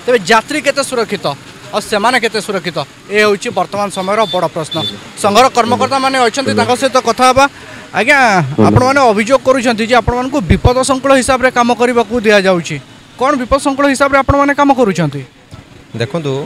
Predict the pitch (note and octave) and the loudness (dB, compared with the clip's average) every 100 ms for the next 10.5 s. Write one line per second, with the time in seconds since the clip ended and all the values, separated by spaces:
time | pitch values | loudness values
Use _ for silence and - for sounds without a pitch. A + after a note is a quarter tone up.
0 | A3+ A#2 C3 C#3 B2+ - C3 C3+ B2 A2 | -8 -4 -2 0 -2 -4 -4 -2 0 -2
1 | C3 - - - - - A2 A#2 - B2 | -4 -10 -20 -20 -20 -10 -8 -8 -6 -6
2 | A2 A#2 - - G#2+ A2+ - G#2+ A2+ A2+ | -4 -6 -6 -8 -8 -8 -8 -6 -4 -4
3 | A2+ A2 C#3 A2+ G#2+ G#2 G2 G2 - - | -6 -6 -6 -4 -6 -8 -8 -10 -10 -20
4 | - - - - - - - - A#2+ A#2+ | -20 -20 -20 -20 -20 -20 -20 -16 -14 -8
5 | G3 G3+ G#3+ G3+ F#3+ G3 G3+ F#3 F#3 F#3 | -4 0 0 -2 -4 -2 0 0 0 0
6 | E3 B2 E3 E3+ - - - C#3+ F#3+ - | 0 -2 -4 -12 -20 -20 -10 -6 -6 -6
7 | B2+ B2+ C#3 F3 - G3 G3+ G3 G3 - | -10 -6 -4 -4 -4 -2 -2 -2 -4 -12
8 | - - - - - - B2+ D3+ F#3 A3+ | -20 -20 -20 -18 -18 -10 -4 0 2 0
9 | G#3+ E3 F3+ G#3 G3+ - F#3 - G2 - | 0 -2 0 0 0 -2 -6 -6 -8 -10
10 | A2 C#3 F3+ A2 F2+ | -8 -4 -2 -4 -8